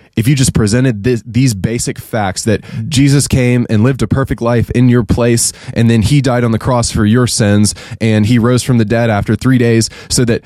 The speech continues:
now if you confess your sins and, and put your faith in Jesus, you too can have eternal life, and he comes into your heart and saves you. And that, that was the gospel. Like, that, that in a nutshell was the gospel message as we were taught. And then we were commanded to go out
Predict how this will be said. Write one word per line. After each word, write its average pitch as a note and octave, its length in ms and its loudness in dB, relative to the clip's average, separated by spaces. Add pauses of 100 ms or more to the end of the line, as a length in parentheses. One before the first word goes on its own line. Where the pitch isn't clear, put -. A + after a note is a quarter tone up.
(120)
now C3 280 0
if A2 120 -4
you D3+ 80 0
confess C3 480 -2
your B2 80 2
sins A2+ 380 2
and, G#2+ 200 0
and G#2+ 200 0
put B2+ 160 0
your A2 80 -2
faith B2 260 0
in G#2+ 140 0
Jesus, G#2+ 340 2 (220)
you C3 160 2
too D#3+ 180 2
can C3 140 -2
have A2+ 200 -2
eternal G#2+ 360 0
life, G2+ 420 0
and G#2 320 0 (400)
he C3 180 0
comes B2 280 0
into A2+ 140 0
your G#2+ 120 0
heart G#2+ 220 0
and G#2+ 80 -2
saves A2 340 0
you. G2 160 2
And A2 200 0
that, - 180 -4 (220)
that D#3 200 -2
was D#3 320 -2
the B2+ 160 -4
gospel. G#2+ 520 -4 (520)
Like, B2+ 180 0
that, C#3 200 -2
that C#3+ 220 -2
in C#3 100 2
a C#3+ 60 2
nutshell B2+ 440 0
was A#2 200 2
the A#2+ 80 0
gospel A2+ 340 0
message A2+ 400 0
as A2+ 220 0
we A#2 100 2
were G2 140 2
taught. - 360 -2
And A2+ 120 2
then A2+ 100 2
we B2+ 140 4
were C3 160 2
commanded A#2 420 0
to A2+ 80 0
go G2+ 240 0
out F#2+ 220 0